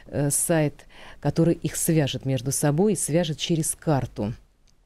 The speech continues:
Есть такая задумка, и надеюсь, что она в ближайшее время будет реализована, что мы через карту, скажем, современную, а,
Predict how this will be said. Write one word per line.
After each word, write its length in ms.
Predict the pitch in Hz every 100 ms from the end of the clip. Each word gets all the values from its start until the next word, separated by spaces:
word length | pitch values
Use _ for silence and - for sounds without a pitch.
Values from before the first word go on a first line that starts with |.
| _ _ _ - - -
Есть 220 | 147 139
такая 300 | 135 147 131
задумка, 560 | 139 160 220 214 123 - - - - - -
и 120 | 143
надеюсь, 320 | 143 131 139
что 120 | -
она 100 | 135
в 20 | 127
ближайшее 460 | 143 143 131 143
время 180 | 135 131
будет 160 | 127 -
реализована, 720 | 135 139 135 220 185 131 110 - - -
что 240 | - 160
мы 260 | 156 165 147
через 540 | - 175 151 143 - - - -
карту, 500 | 196 160 - 117 110 - - - -
скажем, 280 | - 147 131
современную, 840 | - 156 165 202 240 190 117 107 - - - - - -
а, 480 | - 139 127 123 117